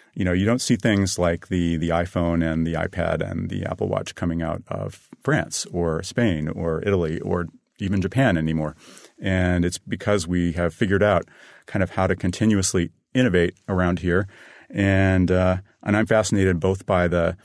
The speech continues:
the science side of it. So where does the fundamental insight come from that eventually leads into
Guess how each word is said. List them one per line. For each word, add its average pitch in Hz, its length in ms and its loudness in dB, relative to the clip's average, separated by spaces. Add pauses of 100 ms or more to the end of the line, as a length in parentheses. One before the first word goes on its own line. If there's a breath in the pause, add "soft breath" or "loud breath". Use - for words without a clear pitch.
(320 soft breath)
the 85 260 -2
science 120 400 2
side 98 240 4
of 101 80 4
it. 127 220 -2
So 87 420 2
where 90 300 2
does 92 140 -2
the 95 100 -4
fundamental 92 580 2
insight 95 380 0
come 90 140 -2
from 98 320 -2
that 85 220 -2
eventually 90 540 -4
leads 90 360 -2
into 90 520 0